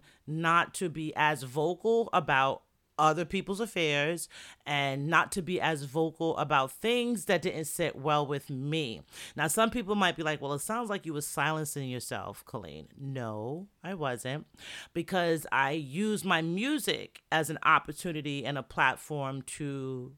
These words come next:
get it out. You know, so a lot of people, a lot of enemies or whatever you wanna call foes, I don't really s-, I refuse to believe I have enemies.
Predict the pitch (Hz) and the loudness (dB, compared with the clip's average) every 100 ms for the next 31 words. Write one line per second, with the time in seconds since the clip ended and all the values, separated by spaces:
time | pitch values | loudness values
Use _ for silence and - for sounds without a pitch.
0 | - 107 127 117 117 98 90 _ _ _ | -16 -4 -2 0 -2 -4 -8 _ _ _
1 | _ _ _ _ - 139 127 120 131 - | _ _ _ _ -10 -6 -4 -6 -6 -12
2 | - - 180 170 180 190 196 240 240 - | -16 -6 2 4 4 2 2 -2 -4 -2
3 | 165 139 143 151 - 117 107 120 131 131 | 0 0 -2 -8 -10 -6 -4 -2 -2 -2
4 | 135 139 131 131 - 117 120 123 123 131 | -4 -4 -6 -8 -6 -4 -2 -4 -4 -6
5 | 127 - 123 120 165 143 135 135 139 - | -8 -6 -4 0 2 2 2 -2 -4 -2
6 | 175 156 156 147 - _ - - 208 196 | -2 0 -4 -6 -10 _ -4 0 0 0
7 | 196 190 - 156 143 139 135 131 135 151 | -2 -4 -4 -4 -4 -4 -6 -6 -4 -4
8 | 131 113 156 170 185 208 202 | -4 -6 -6 -4 -4 -4 -6